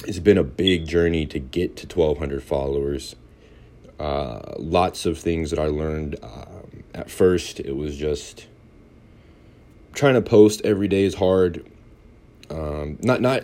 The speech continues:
it's not hard, but it's just that you have to be consistent. I mean, there's gonna be days when your day's swamped. You know, it's someone's birthday, it's your kid's birthday, it's your wife's birthday. You still gotta post.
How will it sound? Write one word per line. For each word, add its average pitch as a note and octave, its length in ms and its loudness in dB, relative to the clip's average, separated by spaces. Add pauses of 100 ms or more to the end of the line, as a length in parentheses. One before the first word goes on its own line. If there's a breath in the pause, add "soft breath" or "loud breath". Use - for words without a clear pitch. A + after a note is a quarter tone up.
it's B2+ 320 -2
not B2+ 160 2
hard, A2+ 440 6
but F#2+ 100 2
it's F2 100 -2
just - 220 -4
that F2 260 0
you F2+ 140 -8
have G2+ 380 -4
to - 80 -6
be E2 160 -6
consistent. D#2+ 520 -8
I D2 40 -6
mean, D2 100 -6
there's F2 120 -2
gonna G#2 120 0
be F#2 60 -2
days F#2 380 0
when E2+ 220 -4 (380 loud breath)
your A2 120 0
day's F#2+ 300 2
swamped. F#2+ 440 0
You E2 60 -4
know, E2 120 0
it's D#2+ 140 -4
someone's F#2+ 260 0
birthday, F2 380 0
it's D2 80 -2
your D2+ 100 -6
kid's G#2+ 220 0
birthday, D2 320 -2
it's C2+ 80 -12
your D#2 100 0
wife's F2 300 2
birthday. - 460 -6 (220)
You - 60 -20
still - 160 -4
gotta D#2 160 -2
post. - 420 -8